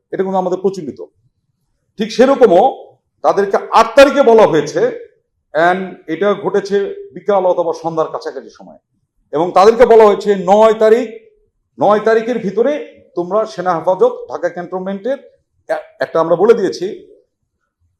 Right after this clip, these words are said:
এই জায়গাতে তাদেরকে অ্যাটাচ করার জন্য, এমএন টু অ্যাটাচ মানে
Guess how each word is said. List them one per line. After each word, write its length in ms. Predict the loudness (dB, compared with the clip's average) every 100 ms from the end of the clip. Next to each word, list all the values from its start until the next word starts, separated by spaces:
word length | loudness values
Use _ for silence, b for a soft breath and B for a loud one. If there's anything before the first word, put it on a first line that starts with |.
| _ -6
এই 160 | -2 0
জায়গাতে 320 | 0 0 -2
তাদেরকে 380 | -4 -6 -8 -8 -8
অ্যাটাচ 260 | -8 -8
করার 180 | -8 -10
জন্য, 280 | -10 -16 -20 _ _ _ _ _ _ _ _
এমএন 220 | -8 -6 -6
টু 380 | -8 -10 -14 -20 _
অ্যাটাচ 300 | -4 -4 -4
মানে 280 | -6 -6